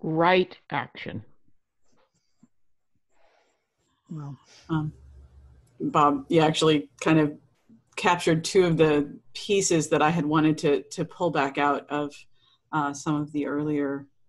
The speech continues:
Speaker 3: threads
Speaker 2: Yeah.
Speaker 3: of this conversation. And, uh, one is how, how do we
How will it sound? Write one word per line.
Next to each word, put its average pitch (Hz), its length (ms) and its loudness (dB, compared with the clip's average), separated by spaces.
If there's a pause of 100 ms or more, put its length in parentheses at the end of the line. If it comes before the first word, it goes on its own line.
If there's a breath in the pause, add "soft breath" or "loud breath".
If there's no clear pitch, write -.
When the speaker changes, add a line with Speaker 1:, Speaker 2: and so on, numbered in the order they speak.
(600)
Speaker 3:
threads 156 320 0
Speaker 2:
Yeah. 160 60 -2
Speaker 3:
of 131 60 -10
this 147 180 -4
conversation. 147 800 -4
And, 151 460 -4 (180)
uh, 156 140 0
one 180 540 0
is 147 840 -4 (800)
how, 170 720 -2 (680)
how 190 260 -2
do 175 300 -6
we 151 600 -2